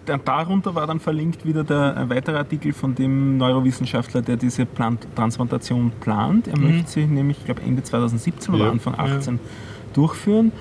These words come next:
Speaker 1: Und sie haben's schon gemacht mit Mäusen, da gibt's Fotos davon. Und es wurde auch schon mit Primaten, sprich mit Affen gemacht.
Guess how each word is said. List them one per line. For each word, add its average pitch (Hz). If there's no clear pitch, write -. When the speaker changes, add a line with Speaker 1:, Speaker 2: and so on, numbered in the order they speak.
Speaker 1:
Und 143
sie 147
haben's 156
schon 170
gemacht 147
mit 127
Mäusen, 135
da -
gibt's -
Fotos 143
davon. 208
Und 139
es 131
wurde 175
auch 151
schon 160
mit 156
Primaten, 143
sprich -
mit 143
Affen -
gemacht. -